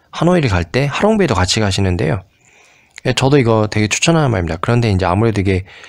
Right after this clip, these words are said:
가는 데도 그렇고 오는 데도 그렇고 이게 도로 사정이 그렇게 좋지 않은 편이라서 가는데 되게 막 오래 걸렸던 걸로 기억합니다. 그래서 버스를 타면은 좀 상당히 좀 피곤하실 수도 있긴 한데요.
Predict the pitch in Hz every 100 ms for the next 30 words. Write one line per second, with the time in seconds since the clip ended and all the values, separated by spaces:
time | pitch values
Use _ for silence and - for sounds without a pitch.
0 | - _ - - 143 160 156 147 135 123
1 | 107 - - 107 120 147 139 110 104 101
2 | 95 95 113 120 160 165 151 127 120 101
3 | 104 101 - 107 - 135 107 113 131 120
4 | 101 - 98 101 87 - - - - -
5 | - - _ _ _ _ _ - 110 135
6 | 139 87 90 131 110 - _ _ - 139
7 | 180 143 120 104 92 82 95 87 80 78
8 | 98 92 92 - 165 175 151 139 127 113
9 | 104 101 - 107 131 151 147 127 120 104
10 | 160 175 156 - 123 107 92 - 110 139
11 | 131 120